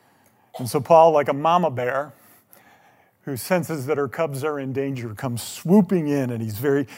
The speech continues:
agitated in his writing, and he's protecting these young believers from being led astray by these false teachers.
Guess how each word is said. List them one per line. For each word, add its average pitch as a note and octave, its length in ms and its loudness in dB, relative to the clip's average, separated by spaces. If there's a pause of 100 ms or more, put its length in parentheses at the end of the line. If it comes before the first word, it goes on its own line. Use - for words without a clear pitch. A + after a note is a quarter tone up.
(140)
agitated D3+ 760 2
in C3 120 -2
his A#2+ 200 -8
writing, C#3 440 4
and A#2+ 100 -6
he's A2+ 160 -8
protecting F3 760 0
these D3+ 300 -2 (220)
young F3 300 4
believers E3 500 -2
from C3 220 -10
being D3+ 280 -6
led D3 160 -2
astray F3 380 -4
by A#2+ 160 -6
these A#2+ 240 -10
false B2+ 300 -6
teachers. D#3+ 520 -10